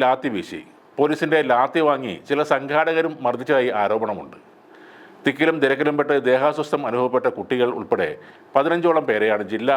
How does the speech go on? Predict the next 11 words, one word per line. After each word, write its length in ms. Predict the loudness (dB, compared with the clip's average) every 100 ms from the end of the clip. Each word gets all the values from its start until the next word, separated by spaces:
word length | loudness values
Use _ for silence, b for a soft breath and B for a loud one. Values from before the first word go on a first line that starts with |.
| 0
ആശുപത്രിയിൽ 500 | -4 -4 -2 -2 -2 -4
പ്രവേശിപ്പിച്ചത്. 600 | -4 -6 -8 -12 -12 -14 -18 -12 0
ഇനി 140 | 2 4 4
വേടൻ്റെ 360 | 4 2 2 2
പരിപാടികൾ 400 | 4 4 2 2
നടത്തുന്നവർ 440 | 0 0 0 0 0 -2
അങ്ങേയറ്റം 380 | 0 0 0 -4 0
സുരക്ഷാ 340 | 0 2 0 0
കാര്യങ്ങളിൽ 380 | 0 0 -2 -4
ശ്രദ്ധിക്കണം. 480 | -8 -8 -4 -4 -4 -16 -20 B B B B B 0
കേരളത്തിൽ 440 | 2 2 2 0